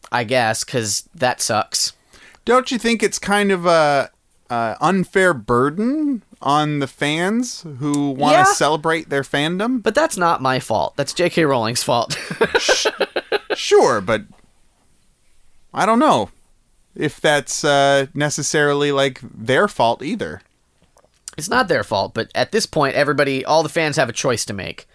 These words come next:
Speaker 1: And the choice that they make says something about them.
Speaker 2: Mm. Mm-hmm.
Speaker 1: <laughs> Like, people can do whatever the fuck they want.
Speaker 2: You'll just judge 'em for
Speaker 1: Yeah.
Speaker 2: it. <laughs>
Speaker 1: Yeah. That's, I mean, that's it.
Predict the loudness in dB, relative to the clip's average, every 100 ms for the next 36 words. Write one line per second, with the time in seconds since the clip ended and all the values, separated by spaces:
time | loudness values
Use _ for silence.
0 | _ _ -12 -4 2 2 2 -2 -2 2
1 | 0 0 -4 -20 -20 -20 _ _ -8 -6
2 | 0 2 2 0 -2 -4 -4 -2 -4 -4
3 | -2 -2 -2 -4 -4 -6 -8 -10 -12 -6
4 | -6 -4 -4 -4 -6 -10 -18 -20 _ -20
5 | -2 0 2 2 2 0 0 0 4 4
6 | 4 2 0 0 0 0 0 2 2 2
7 | -2 _ -20 -2 0 0 -2 -10 -8 -2
8 | -2 -4 -14 -6 -4 -4 -8 -12 -12 -10
9 | -4 0 0 2 0 0 0 2 2 2
10 | 0 0 0 0 -2 -2 -4